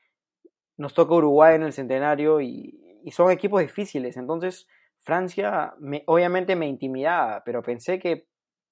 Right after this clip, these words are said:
podía pasar algo, ¿no? Obviamente jugamos un partidazo, se perdió, pero estuvimos a la altura y, y al fin de cuentas ellos fueron los campeones del mundo.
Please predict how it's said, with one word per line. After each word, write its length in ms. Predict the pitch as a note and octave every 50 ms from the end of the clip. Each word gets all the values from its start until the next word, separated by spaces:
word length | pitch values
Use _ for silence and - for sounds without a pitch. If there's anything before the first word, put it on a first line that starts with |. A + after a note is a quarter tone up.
| _ _
podía 460 | - - B2+ C#3+ E3+ F3+ E3+ D3+ - -
pasar 320 | B2+ B2 - - D#3 D#3
algo, 280 | E3 D3+ C3+ A#2+ A#2 A2+
¿no? 240 | B2 D3 G#3+ - _ _ _ _ _ _ _ _
Obviamente 460 | _ E3+ D#3+ D#3+ E3+ F#3 F#3 E3 - E3+
jugamos 440 | - - C3+ C3+ D3+ D#3 C#3+ -
un 120 | D#3+ D3+ C#3
partidazo, 600 | - D3 C3+ - - C3+ C3+ D3+ D#3+ D#3+ - E3+
se 160 | - - D3+
perdió, 540 | - - B2 A#2 A#2+ C#3 D3 D#3+ F3+ G#3 G3+
pero 340 | - E3 C3+ A#2+ A2+ A#2 _ _ _ _ _ _ _ _ -
estuvimos 480 | B2+ - - - D#3 F3+ G3+ G3 -
a 40 | F3+
la 40 | D3+
altura 480 | C3+ C3 - G3+ G3 D#3+ B2+ - - - C#3
y, 580 | - C#3+ B2+ B2+ C3+ - - - - - - D3+
y 100 | C#3 B2+
al 80 | B2+
fin 160 | - - E3
de 100 | E3 E3
cuentas 320 | E3+ F3 E3+ E3 E3+ D#3+ -
ellos 180 | D#3+ E3 D#3+
fueron 160 | - E3 E3 D#3
los 120 | D#3 -
campeones 320 | - B2+ - D3 D3 D3+
del 100 | D3 C3
mundo. 320 | C3+ D3 D3 C3 A#2 B2